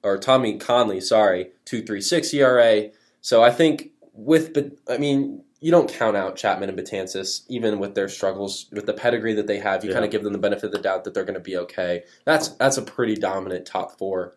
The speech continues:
Speaker 2: And Chapman's been a dude in the playoffs that, you know, he comes in with an amped up situation. You're not, you're not hitting the ball. He's throwing a hundred and three, hundred and four right on the paint. So.
Speaker 1: Mm-hmm.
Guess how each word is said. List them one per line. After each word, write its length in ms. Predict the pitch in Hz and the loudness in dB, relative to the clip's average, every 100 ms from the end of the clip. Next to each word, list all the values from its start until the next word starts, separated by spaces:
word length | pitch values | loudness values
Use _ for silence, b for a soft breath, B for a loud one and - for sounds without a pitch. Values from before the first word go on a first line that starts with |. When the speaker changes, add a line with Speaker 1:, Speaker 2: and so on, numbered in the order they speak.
| - | -12
Speaker 2:
And 160 | 104 | -8
Chapman's 440 | 98 113 135 113 104 | 2 4 6 2 -2
been 160 | 107 | -2
a 80 | 98 | -2
dude 240 | 85 101 98 | -2 -2 -4
in 80 | |
the 80 | 90 | -6
playoffs 520 | 87 101 98 87 - - | -6 0 2 0 -2 -6
that, 340 | 85 82 - | -4 -6 -10
you 100 | 92 | -12
know, 340 | 90 87 82 - _ | -8 -6 -8 -12 _
he 100 | 98 | -14
comes 300 | 92 110 98 | -6 -4 -2
in 100 | 104 | -2
with 140 | 101 98 | -2 -2
an 100 | 92 | -4
amped 260 | 101 95 | -4 0
up 140 | 104 90 | 0 0
situation. 760 | 104 - 85 92 95 85 76 78 _ | -4 -4 -2 0 -2 -6 -14 -20 _
You're 160 | 87 90 | -10 -6
not, 280 | 90 80 - | -6 -6 -10
you're 120 | 92 | -8
not 120 | 92 - | -6 -6
hitting 160 | 90 | -10
the 60 | 71 | -10
ball. 320 | 76 80 78 | -6 -6 -6
He's 120 | 85 | -10
throwing 240 | - 90 82 | -8 -8 -8
a 60 | |
hundred 200 | 92 87 82 | -8 -10 -10
and 100 | 82 | -8
three, 140 | 87 | -8
hundred 200 | 85 80 | -6 -10
and 100 | 73 | -12
four 460 | - 87 82 76 - _ _ _ - | -10 -6 -4 -6 -12 _ _ _ -6
right 160 | 90 | -2
on 80 | 87 | -2
the 80 | 73 | -6
paint. 400 | - 92 85 82 - | -14 -14 -14 -16 -10
So. 120 | 110 | -8
Speaker 1:
Mm-hmm. 220 | 110 107 | -6 -8